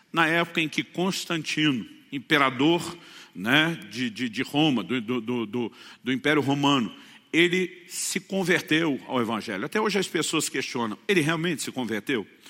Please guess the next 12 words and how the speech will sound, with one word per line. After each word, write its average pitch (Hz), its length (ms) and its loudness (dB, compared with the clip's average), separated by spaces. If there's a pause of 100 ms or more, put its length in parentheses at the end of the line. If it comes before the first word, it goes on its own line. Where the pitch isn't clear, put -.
(160)
Sua - 280 0
mãe 180 240 0
teve 165 320 2
mesmo 131 400 2
a - 20 -2
experiência 139 640 2
com 127 180 -4
Cristo 151 320 0
que - 80 -2
alega 120 380 2
ter, 165 320 0
porque 147 360 0